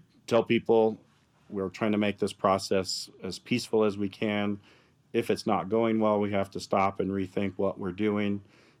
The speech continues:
you know, trying, you know, having this same conversation I'm having right here with almost every single euthanasia, even if I feel like I've done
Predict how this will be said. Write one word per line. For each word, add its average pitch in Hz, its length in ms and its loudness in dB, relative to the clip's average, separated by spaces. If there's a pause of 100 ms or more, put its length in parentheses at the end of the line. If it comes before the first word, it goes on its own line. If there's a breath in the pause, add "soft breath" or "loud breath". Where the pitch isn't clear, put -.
you 98 80 -8
know, 95 160 -4
trying, 98 500 -4 (440 soft breath)
you 95 100 -6
know, 95 380 -4 (400)
having 110 400 2
this 117 180 2
same 127 260 0
conversation 113 760 2
I'm 98 200 0
having 98 260 -4
right 92 180 -2
here 104 400 -2 (240)
with 98 200 -4 (280)
almost 131 400 0
every 107 220 2
single 104 360 0
euthanasia, 101 640 0
even 127 300 0
if 117 160 -2
I 110 140 0
feel 117 280 2
like 101 220 0
I've 101 240 -2 (220)
done 113 440 2